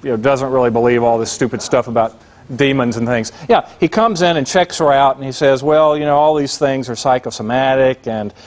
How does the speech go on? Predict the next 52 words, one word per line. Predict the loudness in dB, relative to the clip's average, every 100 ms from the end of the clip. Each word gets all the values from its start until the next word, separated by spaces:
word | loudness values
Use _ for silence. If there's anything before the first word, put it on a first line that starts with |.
| -20 -8 0
"Well, | 4 4 4
yeah, | 4 4 4 2
she | -2 -4
figured | 0 2
out | 2 2
what | 0
I | 0
was | -2
thinking, | -4 -4 -2 -2 -2
but | -2 0
that | 0 -2
was | -2
E | 2
S | 2 0
P, | -2 0 2 2
and | 0
science | 0 0 -2 -6
has |
proven | -6 0 0 2
the | -2
existence | -2 -4 -4 -8 -2
of |
E | 0
S | 0 0
P." | 0 0 -2 -8 -4
Oh, | -2
that | -2
was | -4
so | -4 -2
seventies. | -2 -2 -4 -10 -12 -18 -18 -4
And, | -2 2
you | 2
know, | 2
he | 2
keeps | 0 0
on | 0 2
rationalizing | 4 4 2 -2 0 2 2 0 -6
this | -6
stuff | -2 0 0 0
away | 0 2 2 -2 -10 _ _ _ -20 -6
until | -4 0 -2
finally | 0 0 2 2 2 2 2 0 -8 -20 _ -20
these | -2 0 2
words | 4 4 4 0 0
rise | 2 4 4 2
up | -2
on | -2 -6
her | -8
skin | -10 -4 -2 -2
saying, | -2 -4 -4
"Help | -4 -2 -2 -4
me." | -12 -14